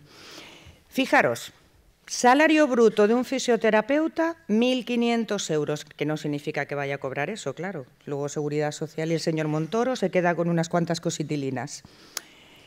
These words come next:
Para poder pagar mil setecientos, mil quinientos euros,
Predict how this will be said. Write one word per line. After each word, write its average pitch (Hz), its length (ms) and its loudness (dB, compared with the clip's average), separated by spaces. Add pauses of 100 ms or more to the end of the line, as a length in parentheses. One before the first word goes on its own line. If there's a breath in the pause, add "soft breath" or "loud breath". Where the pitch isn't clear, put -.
(1300 loud breath)
Para 202 320 6
poder 202 320 6
pagar 269 300 4
mil 214 180 4
setecientos, 196 760 2
mil 226 220 4
quinientos 220 500 2
euros, 302 600 2